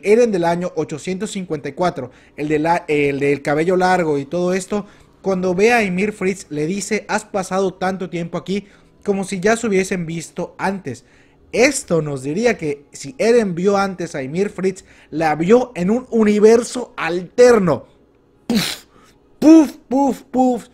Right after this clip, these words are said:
¿Cómo se queda tu cabeza? De verdad, ha sido increíble cómo estos diálogos han formado toda esta teoría acerca de la creación de los titanes en universos paralelos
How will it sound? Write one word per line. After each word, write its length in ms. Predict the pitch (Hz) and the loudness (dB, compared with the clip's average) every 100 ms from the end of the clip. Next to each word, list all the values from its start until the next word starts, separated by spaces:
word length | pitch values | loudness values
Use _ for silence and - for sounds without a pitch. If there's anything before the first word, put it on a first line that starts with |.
| _ _ _ _ | _ _ _ _
¿Cómo 480 | - 220 220 220 - | 2 4 4 -2 -6
se 260 | - 165 135 | -12 -10 -4
queda 500 | 180 180 180 - - | 0 2 0 -2 -6
tu 100 | 156 | -8
cabeza? 520 | 139 131 123 - 113 - | -2 -2 -2 -4 -12 -4
De 120 | 135 | 0
verdad, 300 | 151 170 190 | 2 2 2
ha 100 | 170 | -4
sido 260 | 170 208 - | 0 0 0
increíble 720 | 170 208 190 170 160 175 185 175 - _ _ | -2 -6 -4 0 2 2 2 -2 -14 _ _
cómo 300 | 269 285 269 | 0 2 4
estos 320 | 254 254 226 | 2 -2 -2
diálogos 440 | 214 214 214 214 208 | 0 2 2 0 -2
han 180 | 214 | -4
formado 500 | 208 180 170 185 185 - - | -2 -2 0 0 -2 -8 -8
toda 320 | 196 202 175 | -2 -2 -2
esta 320 | 160 - 156 | -6 -8 -12
teoría 720 | - - 120 120 175 196 175 - - - | -12 -10 -8 -4 -2 0 0 -6 -20 -10
acerca 440 | 151 - 202 202 | -8 -2 -2 0
de 60 | 196 | -2
la 180 | 165 - | -2 -2
creación 420 | 156 139 - 185 | -4 -4 -4 -2
de 80 | 180 | -2
los 140 | 175 | -2
titanes 480 | 170 160 170 175 - | -4 -4 -2 -2 -2
en 240 | 156 170 170 | 0 0 0
universos 560 | 131 131 147 160 165 151 | -6 -4 -2 -2 -4 -8
paralelos 580 | 170 170 160 160 165 | -4 -2 0 0 -2